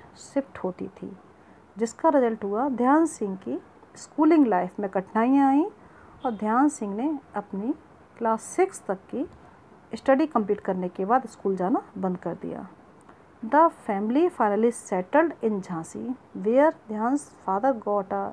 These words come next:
small piece of land for a house। और आखिरकार ध्यानचंद की फैमिली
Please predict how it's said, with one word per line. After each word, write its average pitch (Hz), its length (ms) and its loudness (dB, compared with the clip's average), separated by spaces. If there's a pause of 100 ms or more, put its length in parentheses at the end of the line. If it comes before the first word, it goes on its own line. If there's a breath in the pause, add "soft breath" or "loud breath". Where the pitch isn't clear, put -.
(300)
small 240 420 0 (160)
piece 196 240 -8 (800 loud breath)
of 285 180 8 (160)
land 220 320 2
for - 500 -8
a 247 100 0 (160)
house। - 360 -10 (560)
और 226 160 -4 (100)
आखिरकार 294 640 2
ध्यानचंद 233 760 0
की 208 240 -10 (480)
फैमिली 240 480 0